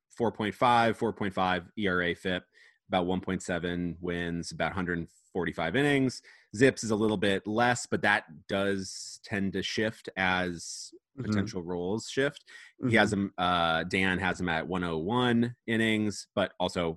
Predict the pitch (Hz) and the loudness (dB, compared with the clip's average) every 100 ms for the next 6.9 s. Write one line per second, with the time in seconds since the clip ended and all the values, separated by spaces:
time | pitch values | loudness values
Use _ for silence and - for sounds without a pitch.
0 | - 90 - 82 139 143 131 117 - 101 | -4 -6 -4 -2 4 6 6 2 -6 -4
1 | 95 - 92 - - 87 - 110 92 82 | -4 -4 -4 -4 -8 -8 -4 0 0 -2
2 | - 62 _ - - - - - 123 110 | -6 -10 _ -20 -20 -20 -4 4 6 8
3 | 101 - _ _ _ _ _ _ _ _ | 6 2 _ _ _ _ _ _ _ _
4 | _ _ _ _ 151 151 - 196 226 285 | _ _ _ _ 0 4 8 8 8 8
5 | 202 180 180 165 - 151 120 107 120 165 | 8 8 8 4 4 4 4 4 4 4
6 | 147 120 190 262 185 120 117 104 87 | 4 4 6 6 6 6 6 6 4